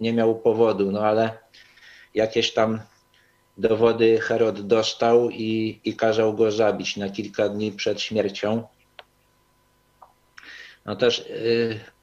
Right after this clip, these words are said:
on bardzo chciał, żeby, żeby po jego śmierci w państwie zapanowała prawdziwa żałoba. No i ponieważ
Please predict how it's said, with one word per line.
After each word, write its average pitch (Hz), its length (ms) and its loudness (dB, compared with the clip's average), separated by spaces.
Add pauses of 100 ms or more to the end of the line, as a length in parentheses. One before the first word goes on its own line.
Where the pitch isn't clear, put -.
(220)
on 123 240 2 (280)
bardzo 120 420 2
chciał, 127 460 2
żeby, 117 720 2 (100)
żeby 117 300 2
po 120 200 4
jego 120 340 4
śmierci 120 720 0
w - 160 -10
państwie 120 580 0
zapanowała 117 720 2
prawdziwa 113 680 0
żałoba. 113 800 4 (880)
No 107 160 -2
i 117 280 2 (1300)
ponieważ 120 640 2